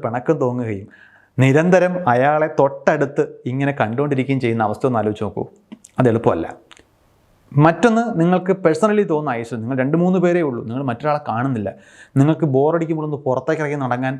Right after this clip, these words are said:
പുറത്തിറങ്ങുക എന്ന് പറയുന്ന സങ്കല്പമേ അവിടെ ഇല്ല. ഈ ലിമിറ്റഡ് സ്പേസിൽ നിങ്ങൾ ചിലവാക്കണം.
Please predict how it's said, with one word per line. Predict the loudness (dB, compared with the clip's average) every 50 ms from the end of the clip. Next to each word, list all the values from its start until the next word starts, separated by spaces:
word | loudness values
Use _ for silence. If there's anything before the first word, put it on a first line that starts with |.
| -4 -2
പുറത്തിറങ്ങുക | 0 0 0 -2 -4 -6 -14 _ _ _ _ 0 2 2 2 0 0 0 0 -2 -2
എന്ന് | -4 -6
പറയുന്ന | -8 -8 -8 -8 -8 -8
സങ്കല്പമേ | -8 -4 -2 -2 -2 -2 -2 -2 0 0 0
അവിടെ | 0 0 -2
ഇല്ല. | -2 -4 -6 -8 -14 -20 -20 -20 -2 _ 2
ഈ | 2 4 4
ലിമിറ്റഡ് | 4 4 4 2 2 0 0
സ്പേസിൽ | -2 -2 -2 -2 -2 -2 -2
നിങ്ങൾ | -2 -2 -2 -2 -2
ചിലവാക്കണം. | 0 0 0 0 -2 -4 -6 -8